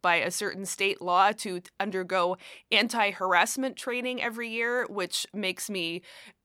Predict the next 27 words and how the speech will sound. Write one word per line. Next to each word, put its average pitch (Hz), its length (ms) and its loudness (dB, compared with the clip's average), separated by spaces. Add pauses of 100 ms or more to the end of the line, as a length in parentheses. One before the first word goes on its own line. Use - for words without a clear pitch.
(120)
uh, 185 200 10
angry 226 340 4
on 202 160 6
multiple 226 460 2
levels, 208 360 2
and 180 200 0
not 185 180 4
because 226 340 -2
I 190 100 4
am 196 140 0
in 196 120 -4
favor 190 340 -4
of 185 220 -2
harassment, 220 800 -2
but - 180 2
once 226 240 -2
again, 208 420 0
I 185 140 4
would 220 160 -2
say 175 300 2 (280)
everyone 220 440 2
knows 196 260 0
who 202 140 -6
the 180 140 2
harassers 185 600 4
are, 151 380 4
and, 180 300 0